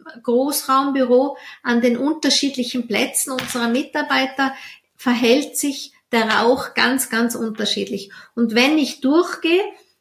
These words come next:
das ist immer ein bisschen tricky, dann habe ich auch tatsächlich, ähm, zusätzliche Räucherware mit und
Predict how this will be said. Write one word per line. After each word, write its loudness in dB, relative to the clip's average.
das 0
ist 0
immer 2
ein -6
bisschen 0
tricky, 0
dann 0
habe 2
ich -6
auch -2
tatsächlich, -4
ähm, 0
zusätzliche 0
Räucherware 2
mit -2
und 2